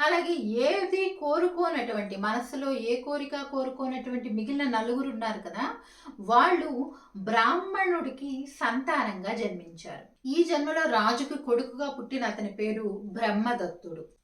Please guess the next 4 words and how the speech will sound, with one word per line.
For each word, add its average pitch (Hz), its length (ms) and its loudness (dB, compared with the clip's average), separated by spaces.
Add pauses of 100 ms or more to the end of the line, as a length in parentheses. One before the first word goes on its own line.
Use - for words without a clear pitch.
(220)
తండ్రి 262 580 -2
రాధ్యానికి 220 640 -2
పట్టాభిషేకం 214 720 -2
చేశాడు. 175 580 -8